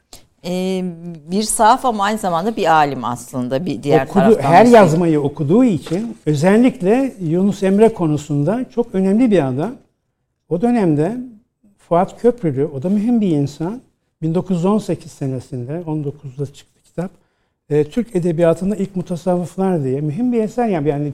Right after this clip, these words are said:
Speaker 2: Türkolojiyi yabancıların elinden alıyor, Türkleştiriyor. Fuat Köprülü'nün arkasında da onun Ziya Bey var, Ziya Gökalp. Fakat orada, e,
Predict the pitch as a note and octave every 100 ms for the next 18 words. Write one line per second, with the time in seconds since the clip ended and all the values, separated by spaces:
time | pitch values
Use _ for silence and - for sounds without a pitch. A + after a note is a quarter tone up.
0 | - F#3+ F#3 G3+ F#3+ F#3 D#3+ G3 A3+ C#4
1 | C4 E3+ F#3 G3 F#3+ F#3+ G3 F#3 F#3 G3
2 | G3+ G3+ A#3+ C4 B3 - B3 A3 - A#3
3 | A#3 C3+ - - _ _ G3 - C#3+ C#3+
4 | D3+ C#3+ C3 B2+ - D#3 F#3 A3+ A#3 G#3+
5 | F#3+ E3 D3+ F3 G3 D#3+ C3+ A#2+ A#2 C#3+
6 | C#3+ C#3 D3+ D3 A#2+ _ _ _ _ _
7 | _ _ _ _ _ _ E3 G3 C#4 -
8 | G3+ G3+ C4 C4+ G#3+ D3+